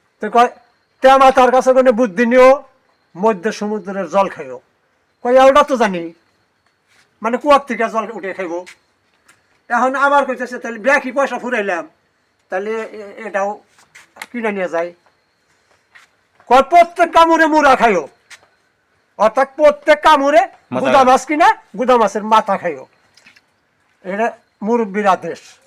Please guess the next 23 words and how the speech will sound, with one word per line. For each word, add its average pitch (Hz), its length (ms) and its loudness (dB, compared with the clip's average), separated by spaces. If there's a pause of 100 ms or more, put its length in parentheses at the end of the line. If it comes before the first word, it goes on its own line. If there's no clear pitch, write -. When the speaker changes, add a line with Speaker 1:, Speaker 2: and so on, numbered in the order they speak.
(500)
Speaker 1:
এটি 185 200 -10
শুনলো।" 175 380 -8
এখন 170 180 -8
হইলে 202 260 -8
না, 190 140 -8
এখন 190 140 -10
আর 190 140 -10
খাইব 185 280 -4
কি? 160 180 -10 (960)
এদিকে 277 320 4
ওই 359 280 6
যে 339 160 4
ওরে 302 300 4
যে 302 80 0
বাইক 302 180 2
থেকে 285 280 0
বাইক 277 140 4
করে 277 140 2
দিছে, 240 220 0
ওর 233 200 4
যে 247 80 4
হতালো 247 380 4
ভাই, 202 260 4